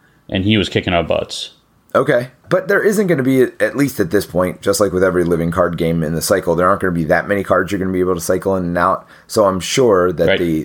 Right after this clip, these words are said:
Speaker 2: core set is gonna be balanced so that you can defeat it, even with the basic stuff. So if you're not a deck builder, I think that, you know, for somebody like me, that appeals a lot more,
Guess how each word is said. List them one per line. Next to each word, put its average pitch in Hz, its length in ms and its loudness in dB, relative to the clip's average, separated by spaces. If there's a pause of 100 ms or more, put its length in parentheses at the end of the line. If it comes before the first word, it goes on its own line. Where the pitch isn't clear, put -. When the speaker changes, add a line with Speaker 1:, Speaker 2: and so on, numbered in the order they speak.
Speaker 2:
core 101 300 2
set 98 420 0
is 87 140 -4
gonna 87 240 -2
be 78 180 -4
balanced 80 480 -2
so 85 180 0
that 78 280 -2
you 80 120 -6
can 90 380 -2
defeat 82 340 -6
it, 80 180 -4
even 95 260 -2
with 90 120 -4
the - 80 -6
basic 85 360 -4
stuff. - 320 -2 (240)
So 117 100 0
if - 100 0
you're 98 120 -2
not 110 240 2
a 107 40 0
deck 92 240 -2
builder, 98 320 4
I 85 60 2
think 90 240 -4
that, 85 240 0 (140)
you 80 260 -4
know, 87 80 0
for 85 160 -6
somebody 101 240 2
like 85 160 0
me, 85 220 -2
that 80 180 2
appeals 80 340 -2
a 80 60 -4
lot 78 240 -4
more, 76 320 -4